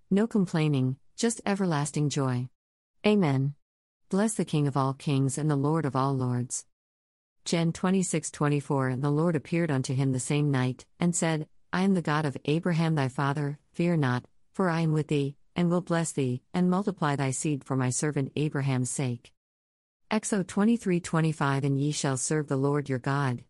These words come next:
and he shall bless thy bread and thy water, and I will take sickness away from the midst of thee. P S A sixteen to seven. I will bless the Lord, who hath given me counsel, my reins also instruct me in the night seasons.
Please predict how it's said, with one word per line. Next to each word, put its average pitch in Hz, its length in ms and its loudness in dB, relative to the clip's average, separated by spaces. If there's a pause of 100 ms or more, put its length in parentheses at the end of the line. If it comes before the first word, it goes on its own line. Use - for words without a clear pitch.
(140)
and 180 140 4
he 196 80 4
shall 190 200 0
bless 180 280 -2
thy 135 160 0
bread 143 480 -2
and 165 160 0
thy 156 80 2
water, 147 460 0 (260)
and 202 100 2
I 208 60 4
will 220 140 2
take 196 240 -2
sickness 160 400 0
away 143 240 0
from 139 180 0
the 135 60 2
midst 139 320 -2
of 123 80 -4
thee. 123 300 -4 (760)
P 240 220 2
S 170 180 0
A 156 120 2
sixteen 147 500 -2
to 135 80 0
seven. 139 360 0
I 131 80 0
will 127 140 0
bless 143 300 -2
the 139 120 -4
Lord, 131 460 -2 (240)
who 180 120 0
hath 175 260 0
given 170 260 2
me 156 120 2
counsel, 143 580 -2 (200)
my 180 120 2
reins 202 420 2
also 196 340 -2
instruct 143 440 -2
me 135 160 0
in 131 80 0
the 123 80 0
night 127 240 -2
seasons. 127 680 -4